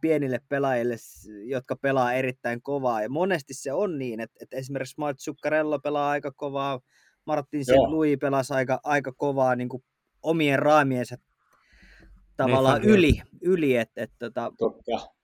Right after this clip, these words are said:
Speaker 1: monesti ne on nämä pienet kaverit, ketkä sit lähtee aika rohkeastikin pelaa niinku yllättävänkin kovaa.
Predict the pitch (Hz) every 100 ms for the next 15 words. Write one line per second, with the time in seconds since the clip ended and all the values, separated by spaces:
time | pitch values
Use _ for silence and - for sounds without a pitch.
0 | _ _ _ - 185 214 175 156 147 175
1 | 190 147 131 165 147 131 - 131 123 -
2 | 135 - 135 143 185 143 131 123 135 165
3 | 190 - 117 - 123 - 117 _ _ _
4 | _ _ 151 151 127 123 117 - 196 196
5 | - 117 110 104 - 117 98